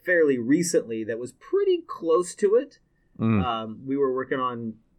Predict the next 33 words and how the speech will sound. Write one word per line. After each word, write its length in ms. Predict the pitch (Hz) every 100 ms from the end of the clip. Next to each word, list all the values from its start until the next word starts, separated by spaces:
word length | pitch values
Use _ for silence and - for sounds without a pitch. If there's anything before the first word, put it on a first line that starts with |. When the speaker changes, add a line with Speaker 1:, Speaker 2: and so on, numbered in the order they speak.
| _ _
Speaker 1:
uh, 220 | 120 107 101
Ragtag 680 | 123 135 131 131 104 92 - -
at, 280 | 113 104 95 _ _ _
at 140 | 113 95
E 220 | 110 110
A, 240 | 120 101
which 260 | 101 113 -
was 160 | 131
basically 800 | 107 156 165 175 147 151 143 143 - _ _
the 120 | 127
Scoundrel 480 | 135 156 151 143 127
game. 320 | 107 98 90 87
I, 240 | 117 120 117
I 100 | 120
still 520 | 120 - 170 170 160
wanna 340 | 135 143 143 139
make 440 | 131 135 135 - _ _ _
and, 240 | 123 113 107
and 260 | 123 113 107
would 140 | 110
love 200 | 117 131
to 60 | 127
be 120 | 117
a 60 | 113
part 240 | 120 120
of 180 | 123 113
and 240 | 120 113 110
want 200 | 127 113
to 80 | 127
see 340 | - 127 110
exist 680 | 120 110 120 123 117 - - _ _ _ _ _
a 200 | 120 113
proper 760 | - 170 147 143 147 135 135